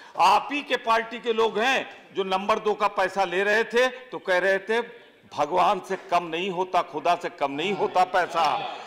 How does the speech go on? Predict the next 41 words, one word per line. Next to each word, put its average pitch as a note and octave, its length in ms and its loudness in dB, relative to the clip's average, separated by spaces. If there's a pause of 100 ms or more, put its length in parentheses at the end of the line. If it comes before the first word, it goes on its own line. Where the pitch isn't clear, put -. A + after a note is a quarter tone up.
(220)
तो F#3 60 -4
ये F#3+ 160 2
आप F#3 420 4
ही A#3 80 -10
ने G#3+ 100 -2
कहा F#3+ 260 0 (100)
था। G3 80 2
आप E3+ 320 2
तो G#3 60 -4
खुदा F#3 340 0
से F3+ 160 -6
जानते D#3+ 320 -2
हैं, E3+ 100 -4
काले D#3+ 240 -2
धन D3+ 260 -6
से E3+ 60 -2
आपका D3+ 260 -2
बड़ा D3 140 0
पुराना C#3 380 -4
रिश्ता C3+ 400 -4
है। F3 180 0 (540)
मैं G#3 80 4
एक B3+ 200 4
बात - 240 2
कहूंगा, D#3 320 -6
ये A3+ 180 -4
इसलिए D4 280 0
कर C#4+ 180 2
रहे A#3+ 260 2
हैं, C#3 180 -4 (300)
पाँच A#3 280 4
सौ A3 240 2 (180)
और A3 460 -2
एक A3 140 -2
हजार G3+ 240 2
की G3+ 180 -10
नोट G3 320 -2
इसलिए G3 320 -2
इन्होंने F#3+ 260 0
हटाई F3+ 400 0
है, C4 200 4